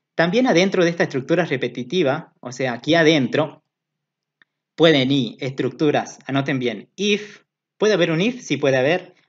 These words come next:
¿Puede ir un repetir de vuelta adentro? Sí, un repeat también puede ir.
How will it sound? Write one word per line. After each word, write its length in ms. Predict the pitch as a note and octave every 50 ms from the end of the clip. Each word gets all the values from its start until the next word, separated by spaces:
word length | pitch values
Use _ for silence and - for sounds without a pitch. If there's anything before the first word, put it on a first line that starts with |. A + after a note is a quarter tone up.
| _ _ _ -
¿Puede 220 | G3 A3 A3 G#3
ir 160 | F3+ F3 E3+
un 80 | D#3+ C#3
repetir 520 | C3+ B2+ B2+ C3 E3 G#3 G#3+ - - _ _ _
de 80 | - C3+
vuelta 260 | C3+ C3+ D3 C#3+ D3+
adentro? 360 | D3 D#3 D#3+ D#3+ G3+ A3+ A3+
Sí, 220 | - - - B2+ A#2
un 100 | A#2+ A#2
repeat 440 | B2+ A#2+ B2+ G3 A3+ A#3+ A#3 -
también 280 | - D#3+ C#3+ C#3 C#3 C3+
puede 200 | C#3+ C3 A#2+ G#2+
ir. 160 | F#2+ - -